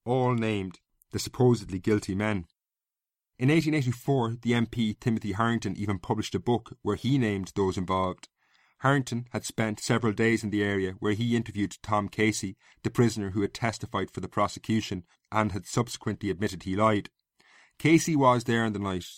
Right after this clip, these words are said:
there was no doubt about that, and when he spoke to Harrington, he named the others present. The most important of these was a man called Big John Casey, who it was claimed orchestrated the killing.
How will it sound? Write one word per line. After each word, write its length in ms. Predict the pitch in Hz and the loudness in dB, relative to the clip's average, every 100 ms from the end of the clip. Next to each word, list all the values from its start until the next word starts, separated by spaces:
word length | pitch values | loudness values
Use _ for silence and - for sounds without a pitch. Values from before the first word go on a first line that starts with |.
| - | -2
there 100 | 110 | 0
was 120 | 107 | 2
no 160 | 120 | 2
doubt 240 | 113 113 107 | 4 2 2
about 320 | 104 104 - | 2 0 0
that, 240 | 104 92 - _ _ - | -2 -4 -8 _ _ -6
and 120 | 107 | -2
when 120 | 120 | 0
he 100 | 139 | -2
spoke 420 | - - 117 110 | -4 0 0 0
to 100 | - | -6
Harrington, 520 | 98 110 107 - 90 - _ _ | 0 2 0 -2 -10 -12 _ _
he 180 | 127 139 | 0 4
named 420 | 117 113 104 - | 4 2 -2 -6
the 160 | - 107 | -4 0
others 280 | 101 98 - | 2 0 -2
present. 460 | 104 104 98 85 - _ _ _ _ _ | -2 -2 -2 -10 -16 _ _ _ _ _
The 80 | - | 0
most 300 | 120 165 185 | 4 4 2
important 480 | 214 - 131 127 107 | -2 -2 -4 -4 -2
of 260 | 107 110 - | 0 0 -2
these 360 | 98 92 - - | -4 -4 -8 -12
was 100 | 98 | -4
a 80 | 107 | -2
man 460 | 107 117 127 127 - | 2 2 2 0 -4
called 380 | - 107 90 - | -6 -4 -4 0
Big 300 | 117 120 101 | 0 0 0
John 260 | 110 107 | 2 2
Casey, 540 | 104 107 98 92 92 87 _ _ _ | 0 -2 -2 -2 -8 -10 _ _ _
who 140 | - 135 | 4 4
it 100 | - | 4
was 140 | 135 | -2
claimed 400 | - 113 107 101 - | -2 0 0 -4 -8
orchestrated 680 | 107 107 104 - 107 92 90 | -2 -2 -4 -4 -2 -2 -6
the 60 | |
killing. 340 | 85 98 90 | -8 -6 -6